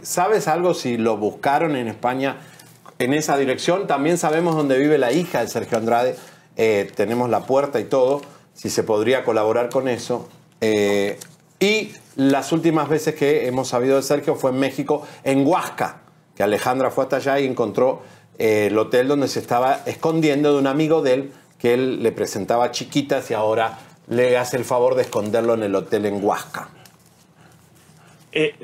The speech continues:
Speaker 2: basado en los documentos, Javier, Elisa, eh, sí se menciona, se menciona la información de España, eh, pero,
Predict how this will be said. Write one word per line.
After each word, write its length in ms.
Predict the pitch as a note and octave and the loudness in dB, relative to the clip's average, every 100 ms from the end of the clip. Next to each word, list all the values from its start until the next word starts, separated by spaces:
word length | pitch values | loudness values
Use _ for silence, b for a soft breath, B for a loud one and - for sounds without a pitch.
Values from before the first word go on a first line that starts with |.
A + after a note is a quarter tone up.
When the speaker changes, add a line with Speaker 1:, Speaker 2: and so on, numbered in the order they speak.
| E3+ | -4
Speaker 2:
basado 420 | C#3 C3 D#3+ F#3+ | -2 2 2 4
en 80 | G3+ | 2
los 140 | F3 | 2
documentos, 720 | B2+ A#2+ A#2 B2+ B2 C#3+ C#3 | 0 2 2 2 2 -2 -2
Javier, 380 | - B2 A#2+ B2+ | -2 0 2 2
Elisa, 600 | B2 A#2 A2+ - B2+ B2+ - | 2 2 0 0 0 0 -6
eh, 200 | A#2+ A2+ | -4 -2
sí 160 | A2 C3+ | -2 -2
se 140 | D#3+ | 0
menciona, 600 | C#3+ A#2 A2 B2 A#2 A2 | 0 0 0 0 2 0
se 140 | G#2 A2+ | -2 -2
menciona 720 | A2+ A2 A#2+ A#2+ B2+ C3+ C3 | 0 -2 0 0 2 0 0
la 240 | B2+ A2+ | 2 2
información 800 | A2 A2 A#2 A2 G#2+ G2+ A#2 A2+ | 0 -2 -2 0 -2 -2 -2 0
de 60 | A#2+ | 0
España, 640 | A#2 - A2+ A2 A2+ - - B B B - | -2 -2 0 2 0 -2 -12 B B B -8
eh, 360 | - A2 G#2+ G#2 | 0 2 2 0
pero, 380 | C#3 C#3+ C#3 B2+ | 0 0 0 -2